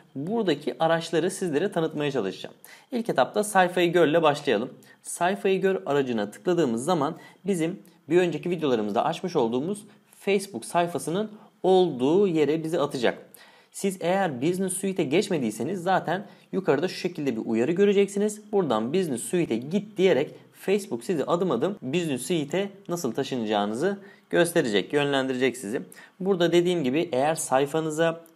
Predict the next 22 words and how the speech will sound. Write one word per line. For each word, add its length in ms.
bir 80
WhatsApp 600
hesabı 560
bağlamak 480
istiyorsanız, 600
yani 220
sizin 240
sayfanıza 580
ziyaret 380
eden 180
insanlar 580
WhatsApp 460
butonuna 380
tıklayıp 460
size 460
mesaj 520
göndermesini 800
istiyorsanız 680
buradan 360
WhatsApp 500
hesabınızı 580
da 220